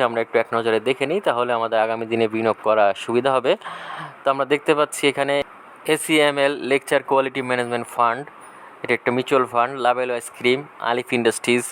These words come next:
ইফাদটস, এসিএমএল এফবিএলএসএল গ্রোথ ফান্ড, এটা একটা মিউচুয়াল ফান্ড, ডাচ বাংলা ব্যাংক, আইসিবি, এএমসিএল, সিএমএসএফ গোল্ডেন জুবিলি মিউচুয়াল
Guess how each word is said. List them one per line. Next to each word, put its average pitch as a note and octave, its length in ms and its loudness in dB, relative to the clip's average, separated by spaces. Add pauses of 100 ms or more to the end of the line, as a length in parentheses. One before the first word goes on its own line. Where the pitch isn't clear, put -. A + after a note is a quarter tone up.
(140)
ইফাদটস, A#2 600 0 (1300)
এসিএমএল B2+ 600 2 (420)
এফবিএলএসএল B2 1200 2 (420)
গ্রোথ C3 260 2
ফান্ড, A#2 280 0
এটা B2 160 -2
একটা - 200 -2
মিউচুয়াল A#2+ 380 0
ফান্ড, A2+ 260 0 (680)
ডাচ C3 160 4 (100)
বাংলা C3+ 200 -2 (100)
ব্যাংক, A#2+ 180 -2 (240)
আইসিবি, C3+ 460 -2 (300)
এএমসিএল, C3 800 2 (500)
সিএমএসএফ C3 960 2 (360)
গোল্ডেন C3 320 2
জুবিলি B2 320 0 (100)
মিউচুয়াল A#2 300 0